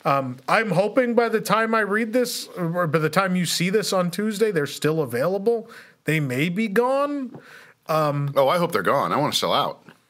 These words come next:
Speaker 1: Yeah, but I want people, I want everyone that wants one to get one. So.
Speaker 2: Yeah, otherwise we just
Speaker 1: Um,
Speaker 2: wasted a minute.
Speaker 1: Yeah, they're fifty bucks, but also we, like, custom made them, right? I know some, someone made a dumb comment on Facebook that was like, "Yeah, custom, you just bought dinosaurs and you put things on them."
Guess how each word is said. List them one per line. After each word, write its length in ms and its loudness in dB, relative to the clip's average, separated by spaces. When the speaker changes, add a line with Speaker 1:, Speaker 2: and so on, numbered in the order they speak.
Speaker 1:
Yeah, 300 2
but 120 2
I 60 0
want 240 0
people, 260 -2
I 80 0
want 380 -2
everyone 320 2
that 120 0
wants 360 -4
one 160 0
to 60 -4
get 200 -4
one. 400 -12
So. 180 -12
Speaker 2:
Yeah, 280 0
otherwise 400 0
we 80 -2
just 180 -2
Speaker 1:
Um, 60 -2
Speaker 2:
wasted 320 -2
a 40 0
minute. 280 -4
Speaker 1:
Yeah, 280 2
they're 140 2
fifty 320 0
bucks, 320 0
but 140 2
also 260 2
we, 220 -2
like, 340 -2
custom 460 0
made 180 -6
them, 140 -8
right? 180 -2
I 80 0
know 300 0
some, 400 -2
someone 500 0
made 140 0
a 40 -4
dumb 340 -2
comment 360 -6
on 120 -16
Facebook 580 -16
that 120 -12
was 140 -14
like, 180 -12
"Yeah, 260 2
custom, 360 -2
you 60 -2
just 200 -4
bought 240 0
dinosaurs 480 2
and 80 -4
you 60 -4
put 240 -2
things 180 -2
on 80 -2
them." 100 -10